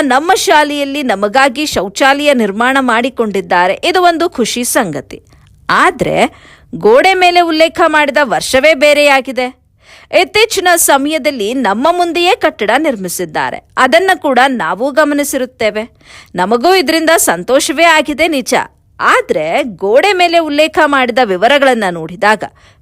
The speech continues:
ಬೇರೆನೇ ಇರುತ್ತೆ. ನಮಗೆ ಶಿಕ್ಷಣ ಕಲಿಸುವಂಥ ಶಿಕ್ಷಕರೇ ಸರ್ಕಾರದ ಅನುದಾನವನ್ನ ತಿಂದಿದ್ದಾರೋ ಏನೋ? ಹೀಗೂ ನಡೆಯುತ್ತದೆಯೋ ಏನೋ? ನಮ್ಮ ಪುಸ್ತಕದಲ್ಲಿ ಹೀಗಿರೋದಿಲ್ಲ.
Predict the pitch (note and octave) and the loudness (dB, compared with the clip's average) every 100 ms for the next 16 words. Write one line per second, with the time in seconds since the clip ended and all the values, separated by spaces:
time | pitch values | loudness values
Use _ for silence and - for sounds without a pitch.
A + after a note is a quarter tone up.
0 | - F3 C4+ C4 E3 F#3 C4+ F3 - - | -4 2 4 4 2 2 0 0 -4 -16
1 | - _ _ - _ G#3+ B3+ F4 G4 F#4+ | -18 _ _ -20 _ 0 0 2 0 0
2 | F#4 D#4 - D#4 D4 C4 G#3+ A3 B3+ A#3+ | -2 -4 -4 0 0 0 -4 -4 -4 -6
3 | A3+ A3+ - E3+ - G#3 A#3+ C#4 F#4 D#4+ | -2 -4 -4 -10 -8 -4 0 2 2 0
4 | A#3 B3 A#3+ A#3 A#3+ G3 F#3 F#3+ B3+ C#4+ | -2 2 2 4 0 -2 -4 0 2 2
5 | C4+ C4 C4+ F#3 F#3+ C4 A3+ C4+ C4+ C4+ | -2 -4 -4 -8 -6 -6 0 2 4 4
6 | A#3+ A3+ A3+ A#3+ _ _ _ - - - | 2 0 -4 -8 _ _ _ -20 -20 -10
7 | G#3+ B3+ D#4+ F#4 D#4+ E4 E4 D#4 D4+ D4+ | -4 0 2 2 2 2 2 0 2 2
8 | D#4 C4 B3 A#3+ C4 _ _ _ _ - | 2 2 2 0 -6 _ _ _ _ -6
9 | G3+ E4 A4 A4 G4 - F#4+ D#4 E4 D#4+ | 0 2 0 0 -4 -4 -6 -4 -2 0
10 | F4 C#4+ C4+ B3+ C4+ C#4 | -2 0 0 2 2 2